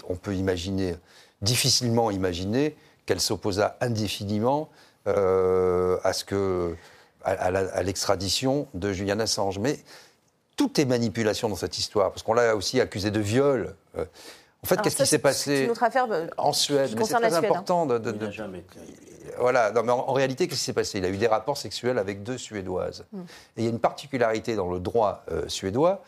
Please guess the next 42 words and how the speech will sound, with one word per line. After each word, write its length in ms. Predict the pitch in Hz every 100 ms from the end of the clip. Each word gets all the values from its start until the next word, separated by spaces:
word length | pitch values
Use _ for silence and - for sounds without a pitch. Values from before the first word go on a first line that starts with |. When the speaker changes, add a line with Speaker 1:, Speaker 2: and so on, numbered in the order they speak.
| - - - _ -
Speaker 1:
euh, 640 | 101 101 98 95 95 98
qui 140 | 90 120
dit 180 | 117
qu'en 320 | 107 104 - 113
cas, 380 | - 117 101 87
je 80 | 85
vais 140 | 85
être 140 | 90 92
un 60 |
peu 240 | 87 95 87
trivial, 420 | - 117 170 139
mais 100 | 92
il 80 | 87
faut 160 | -
quand 140 | 90 104
même 140 | 98
expliquer 440 | 92 - 123 143 147
d'où 160 | 101
ça 140 | - 113
vient, 300 | 143 175 175 - - - _ _
en 120 | 120 107
cas 240 | 135 117
de, 240 | 95 104
de 120 | 92 98
rapport 480 | 107 107 117 82 - _
consenti, 500 | 120 107 143 139 220
parce 160 | - 107
que 100 | 101
le 100 | 95
consentement 640 | 90 101 117 98 107 104
n'est 120 | 87
pas 280 | 82 95 87
au 60 | 92
cœur 280 | - 98 90
du 140 | 87
sujet, 400 | 87 120 147 202 - - - -
si, 380 | - - 151 156
euh, 260 | 113 107 98
le 140 | 101
préservatif 880 | 95 147 143 131 127 - 127 110 - -
se 160 | - 101
déchire, 520 | 90 110 - 175 233